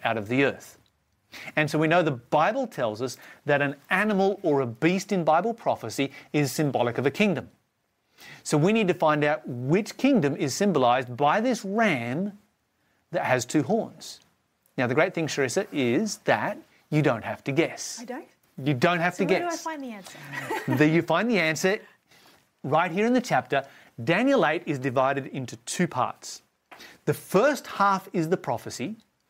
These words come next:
Speaker 1: The second half, Gabriel comes and explains the prophecy,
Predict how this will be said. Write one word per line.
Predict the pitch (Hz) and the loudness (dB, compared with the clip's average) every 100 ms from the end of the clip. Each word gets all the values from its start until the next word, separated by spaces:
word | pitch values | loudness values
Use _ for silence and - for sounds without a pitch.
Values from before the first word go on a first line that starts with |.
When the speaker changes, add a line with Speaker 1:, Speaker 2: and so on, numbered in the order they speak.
| - - - 135 | -20 -20 -10 0
Speaker 1:
The | 143 | 0
second | - - 240 254 262 190 | 0 0 2 4 2 2
half, | 175 175 175 - _ _ - 120 | 2 2 -2 -10 _ _ -10 -4
Gabriel | 127 196 254 180 175 | 0 2 2 2 2
comes | 165 165 170 147 | 2 0 0 2
and | 151 | 0
explains | 127 - 147 170 220 185 | -2 -2 0 2 2 0
the | - | -2
prophecy, | 147 113 - - 117 | 0 -2 -4 -6 -6